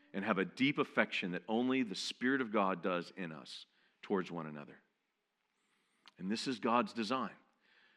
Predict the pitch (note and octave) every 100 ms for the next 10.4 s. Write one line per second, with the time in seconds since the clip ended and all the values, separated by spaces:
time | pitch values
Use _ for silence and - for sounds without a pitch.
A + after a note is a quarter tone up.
0 | _ _ _ G#2 G2 A#2 - C#3+ C3 A#2
1 | G2+ - - - A2 A2+ G#2+ - - _
2 | _ - F#2 E2+ F#2 D#3+ E3+ D#3 - G#2
3 | G#2 G2+ A2+ B2+ B2 - F#2 - - -
4 | A#2 C#3 D3+ D3 G2+ G2+ G2+ B2+ C3+ A#2+
5 | G2+ A#2 G2+ - B2 C3+ C3 - _ -
6 | G#2+ F#2+ A2 F#2+ F#2 G2+ G2 F#2 E2 -
7 | _ _ _ _ _ _ _ _ _ _
8 | _ _ _ _ _ _ _ _ _ _
9 | _ _ _ _ F#2+ G2 G#2 A#2 - D#3+
10 | C#3 A2 G#2 A2+